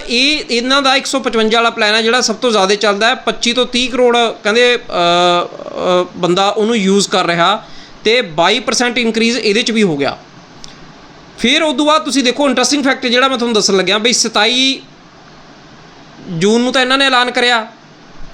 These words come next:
ਤਿੰਨ ਜੁਲਾਈ ਨੂੰ ਲਾਗੂ ਹੋਣਾ ਸੀਗਾ। ਉਦੋਂ ਬਾਅਦ ਅਠਾਈ ਜੂਨ ਨੂੰ ਅਗਲੇ ਦਿਨ ਹੀ Airtel ਜਾਰੀ ਕਰਦੀ ਹੈ,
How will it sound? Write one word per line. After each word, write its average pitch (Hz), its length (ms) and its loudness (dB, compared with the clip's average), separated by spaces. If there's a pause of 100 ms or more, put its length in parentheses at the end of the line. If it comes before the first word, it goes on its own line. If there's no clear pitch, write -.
(120)
ਤਿੰਨ 226 200 0
ਜੁਲਾਈ 233 220 0
ਨੂੰ 240 120 0
ਲਾਗੂ 220 280 0
ਹੋਣਾ 220 180 2
ਸੀਗਾ। 196 360 0 (600)
ਉਦੋਂ 233 200 2
ਬਾਅਦ 285 120 2
ਅਠਾਈ 220 420 0
ਜੂਨ 254 220 -2
ਨੂੰ 262 160 2
ਅਗਲੇ 254 180 0
ਦਿਨ 254 180 0
ਹੀ 269 240 -2 (600)
Airtel 262 260 0
ਜਾਰੀ 233 240 0
ਕਰਦੀ 214 340 0
ਹੈ, 202 220 -2